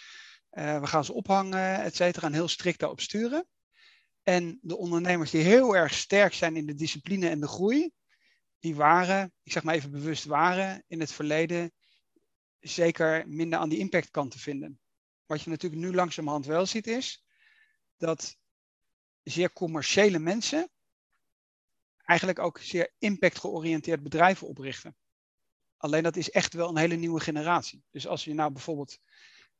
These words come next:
impactondernemers uit het verleden neemt, dan is dat vaak echt een moeilijk thema. Eh,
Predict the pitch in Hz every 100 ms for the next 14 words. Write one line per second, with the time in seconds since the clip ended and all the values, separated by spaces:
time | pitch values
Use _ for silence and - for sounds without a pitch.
0 | _ 226 226 226 - 202 202 202 202 170
1 | 156 - 160 202 226 220 285 370 - _
2 | _ _ - 151 165 170 - 160 - -
3 | _ - - 185 185 - _ _ _ -
4 | 202 - 160 190 160 - 185 233 277 359
5 | - _ _ _ _ _ _ _ _ -
6 | 175